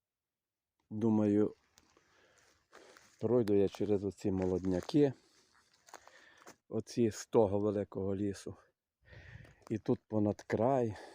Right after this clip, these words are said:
ну, гриби люблять, щоб ви знали такі місця. Коли вони не масові, границя між... Великим лісом і молодим. І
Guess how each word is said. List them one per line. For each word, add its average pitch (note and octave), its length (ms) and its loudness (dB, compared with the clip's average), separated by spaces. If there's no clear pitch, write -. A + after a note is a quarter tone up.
ну, A#2 220 0
гриби A#2 380 2
люблять, G2 600 -2
щоб - 220 -12
ви G2+ 180 0
знали F#2+ 580 0
такі - 340 -8
місця. F2+ 460 -4
Коли A2 240 0
вони G2+ 280 0
не G2+ 120 -2
масові, G2 560 -2
границя A2 640 2
між... G#2 480 -2
Великим A2+ 600 0
лісом E2 400 -6
і B2 100 -2
молодим. A2 560 0
І G2+ 500 -2